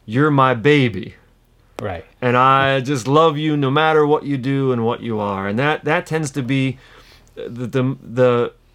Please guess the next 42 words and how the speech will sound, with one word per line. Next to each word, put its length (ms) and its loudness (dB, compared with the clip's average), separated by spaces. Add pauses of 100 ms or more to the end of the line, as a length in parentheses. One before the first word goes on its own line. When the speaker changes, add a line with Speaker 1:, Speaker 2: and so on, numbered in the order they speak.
Speaker 1:
the 240 -6
mother 360 2
instinct 460 -2
tends 360 -2
to 100 -6
lean 280 0
that 180 0
direction. 480 -10 (400)
And 100 0
the 60 4
Speaker 2:
Yeah. 40 2
Speaker 1:
father 520 4
instinct 420 -2
tends 280 -2
to 100 -4
be 160 -2
like, 380 -2 (640)
"You 160 0
gotta 240 4
do 160 2
this, 240 2
this, 260 0
and 100 0
this, 220 0
or 40 -4
you're 120 -2
not 260 4
gonna 160 -2
cut 240 0
it, 140 -8
kid." 300 0 (500)
Speaker 2:
<laughs> 220 -2
Right. 680 2
Speaker 1:
Right? 220 4
Speaker 2:
Exactly. 220 -12
Speaker 1:
Because 320 4
it's 180 2
a 100 0
harsh 460 2
world 400 4
out 260 2
there. 300 -2